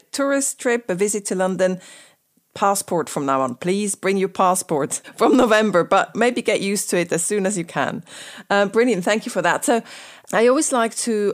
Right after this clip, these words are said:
ask about favorite places. And I know that your time in London was a bit cut short in terms of discovering places and going to places with, uh, covid nineteen restrictions and lockdowns. But still, what are you missing most about London?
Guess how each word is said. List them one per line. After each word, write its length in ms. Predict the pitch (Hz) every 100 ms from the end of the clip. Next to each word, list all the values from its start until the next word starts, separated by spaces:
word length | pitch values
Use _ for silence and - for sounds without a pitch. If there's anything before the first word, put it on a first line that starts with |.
| -
ask 320 | 151 190 -
about 240 | 180 160
favorite 520 | - 180 170 175 - -
places. 480 | 156 196 190 170
And 80 | 165
I 40 | 170
know 360 | 196 214 214
that 240 | 190 175 180
your 160 | 175
time 760 | 175 - - 185 185 185 185 170
in 340 | 175 170 165 175
London 400 | 185 208 202 175
was 140 | 180
a 40 | 185
bit 180 | 180
cut 260 | - 180 170
short 500 | - 190 226 285 -
in 160 | 202 180
terms 340 | 208 185 180
of 120 | 170
discovering 560 | 180 - - 214 208 208
places 480 | 220 180 185 170 170
and 140 | 160
going 260 | 170 226 269
to 120 | 262
places 500 | - 240 233 - 214
with, 240 | 180 175 -
uh, 160 | 170 175
covid 380 | - 185 180 165
nineteen 440 | 156 160 214 214
restrictions 600 | 196 - 202 196 185 180
and 100 | 160
lockdowns. 580 | 175 - - 196 196 190
But 140 | 190
still, 380 | - 208 208 202 190
what 220 | 226 240
are 100 | 247
you 120 | 226
missing 640 | 214 220 - 202 185 175 -
most 420 | 185 190 214 233
about 280 | 208 180 139
London? 560 | 160 160 180 180 156